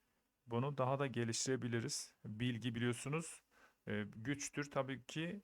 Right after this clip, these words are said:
bu, e, biz ne yapabiliriz? Bu terimleri artırarak, e, bilgimizi daha da güçlendirebiliriz. Sizler de eğer daha farklı kelimeler, e,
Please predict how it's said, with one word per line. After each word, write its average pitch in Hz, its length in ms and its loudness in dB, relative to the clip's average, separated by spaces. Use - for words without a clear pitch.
bu, 135 580 -2
e, 123 380 0
biz 123 160 -6
ne 139 60 0
yapabiliriz? 120 600 -2
Bu 131 160 -4
terimleri 127 420 2
artırarak, 123 800 0
e, 98 280 -4
bilgimizi 123 460 0
daha 123 220 2
da 123 60 0
güçlendirebiliriz. 123 1500 -2
Sizler 139 600 -4
de 127 100 -4
eğer 131 280 0
daha 131 220 0
farklı 123 420 0
kelimeler, 120 640 2
e, 98 200 -4